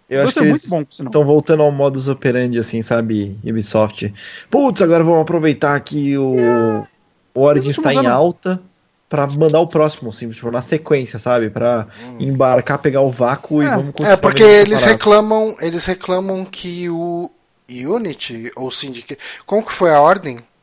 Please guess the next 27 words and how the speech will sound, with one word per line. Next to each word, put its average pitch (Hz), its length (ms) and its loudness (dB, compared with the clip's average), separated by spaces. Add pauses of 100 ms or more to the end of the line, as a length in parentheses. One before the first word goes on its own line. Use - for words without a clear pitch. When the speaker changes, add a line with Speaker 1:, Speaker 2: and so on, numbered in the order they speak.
(300)
Speaker 2:
Unity, 160 320 0
depois 185 280 0
Syndicate. 135 520 -6
Speaker 1:
E, 123 220 -6
é. 117 500 0
Speaker 3:
É, 165 60 0
eles 180 220 2
falam 202 240 4
que 220 100 -6
o 202 60 0
Syndicate 220 680 -2
vendeu 180 400 2
mal 175 600 4
porque 196 420 -2
ele 202 300 6
pegou 180 460 2
o 202 40 -2
embalo 175 460 2
do 175 180 -2
Unity, 175 560 -4
que, 196 140 -10 (240)
que, - 140 0
é, 170 60 2
que - 280 -12
foi 185 240 -2
um 180 100 -6
jogo 170 260 -4